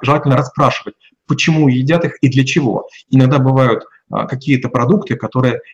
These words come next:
исцеляют болезни, которые помогают справиться с какими-то недугами, даже хроническими.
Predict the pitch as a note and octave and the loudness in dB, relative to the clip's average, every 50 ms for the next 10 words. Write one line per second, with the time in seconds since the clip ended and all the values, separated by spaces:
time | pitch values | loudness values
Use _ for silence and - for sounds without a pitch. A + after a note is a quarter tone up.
0 | - C#3 - - - C#3+ C3+ C3+ C#3 B2+ B2+ A#2+ B2+ A2 G#2+ G2+ F#2+ - - F2 | -8 -8 -8 -4 0 2 2 4 4 2 2 0 0 0 0 -2 -2 -4 -8 -10
1 | - - _ _ _ - A2+ - C#3+ C3+ C3+ C3 C3+ - C3 B2 B2 C3+ D3 C#3 | -10 -10 _ _ _ -12 -6 -2 0 2 2 0 0 0 0 0 2 2 2 0
2 | B2+ - - C3 C3 B2+ A2 - B2+ - - C3+ B2+ B2 B2 B2 A#2 C3+ C#3 B2 | -2 -2 -2 0 0 0 -2 -4 -8 -6 -2 -2 0 2 2 2 2 2 2 2
3 | G#2 G2+ G#2 C3 C3 D3+ C#3 D3+ D#3 D#3+ C#3+ B2+ - - - - F#2 F2+ - | 2 0 2 2 2 0 0 2 2 2 0 0 -4 -10 -10 -10 -12 -12 -12